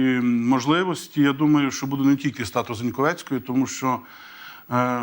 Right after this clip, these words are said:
ще раз наголошую на тому, що з Театру Заньковецької зараз дуже і дуже важко висмикнути будь-кого, будь-кого з акторів. Я, е, в цьому випадку, м, ну, відкритий до, до, до ширшої співпраці.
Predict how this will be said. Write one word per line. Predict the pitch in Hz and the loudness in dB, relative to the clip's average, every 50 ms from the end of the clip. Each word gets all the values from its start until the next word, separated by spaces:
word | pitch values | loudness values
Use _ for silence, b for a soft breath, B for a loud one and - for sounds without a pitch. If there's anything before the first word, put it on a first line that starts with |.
| 120 117 117 | -4 -6 -4
ще | 110 - - - 151 147 139 | -2 -2 0 0 0 0 0
раз | 135 135 120 - - | -2 -4 -6 -6 -4
наголошую | 139 131 131 135 131 139 131 123 - 131 127 120 | -4 -4 -2 0 0 0 0 0 0 0 0 0
на | 127 127 | 0 -2
тому, | 127 - 165 170 165 151 131 | -2 -2 -2 0 0 0 -2
що | 113 - - - 131 127 123 113 107 | -2 -6 -6 -4 -2 -2 -2 -2 -6
з | - | -6
Театру | - - 143 - 135 117 | -4 -2 -2 -2 -4 -6
Заньковецької | 135 131 123 - 151 143 147 - 135 123 | -6 -4 -2 -2 -4 -4 -4 -6 -6 -4
зараз | 131 127 127 120 | -2 -2 -2 -2
дуже | 123 143 135 127 135 | -2 -2 0 0 0
і | |
дуже | 123 131 117 117 127 | 0 0 0 0 2
важко | 123 127 131 - - - - 123 113 110 104 107 107 117 113 | 2 2 0 -2 -4 -6 -6 -6 -6 -6 -10 -14 -12 -8 -2
висмикнути | 120 127 135 127 - 131 107 - 120 104 - 117 - | 0 0 2 2 0 -4 -4 -4 -6 -8 -8 -8 -8
будь-кого, | - 120 117 120 120 113 - - 135 127 | -10 -12 -10 -8 -8 -8 -4 -2 -2 0
будь-кого | 120 120 139 120 - - 131 127 | 0 0 -2 -2 -2 0 0 0
з | 117 120 | 0 -2
акторів. | 123 - - - 107 92 87 90 B B B B B B | -4 -6 -6 -8 -8 -8 -10 -12 B B B B B B
Я, | - 123 147 165 175 196 208 202 185 - 143 | -2 2 2 4 4 4 4 2 2 0 -2
е, | 143 143 139 139 135 127 117 117 | -2 0 0 0 -2 -4 -6 -10
в | - - - | -16 -8 -2
цьому | 165 170 165 165 156 | 0 0 2 2 2
випадку, | 147 143 - 165 170 185 180 - - 156 147 | 2 2 2 0 0 0 0 -2 0 0 2
м, | 139 131 127 123 123 123 120 120 117 120 117 117 113 113 113 113 117 120 | 2 2 0 -4 -8 -8 -8 -10 -10 -10 -10 -10 -10 -10 -10 -10 -4 0
ну, | 135 147 143 | 2 2 2
відкритий | 147 143 - - 170 170 165 160 135 | 2 0 -2 0 0 0 0 0 -2
до, | 123 123 135 135 135 131 131 127 120 120 120 120 | -2 0 2 2 4 4 2 0 -2 -6 -12 -8
до, | 123 127 143 | -4 -2 0
до | 139 131 151 | 0 0 0
ширшої | 143 - 165 151 127 - 131 120 | 0 0 0 -2 -2 -4 -6 -6
співпраці. | - - 139 123 - 143 156 170 190 - - 170 143 | -4 -4 -4 -2 2 2 2 2 0 -2 -8 -12 -12